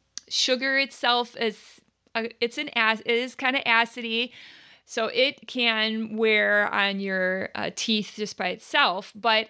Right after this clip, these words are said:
it also tends to, it, it feeds the bacteria in your mouth,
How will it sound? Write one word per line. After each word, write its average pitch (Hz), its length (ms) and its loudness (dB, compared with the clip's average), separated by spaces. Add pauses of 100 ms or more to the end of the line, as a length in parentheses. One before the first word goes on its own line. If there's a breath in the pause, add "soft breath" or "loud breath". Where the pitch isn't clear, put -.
it 247 280 0
also 240 880 0 (720 loud breath)
tends 311 580 -2
to, 269 340 0
it, 262 360 -2
it 269 160 -2
feeds 330 400 0
the 294 60 -6
bacteria 277 520 0
in 254 80 4
your 226 100 2
mouth, 214 580 0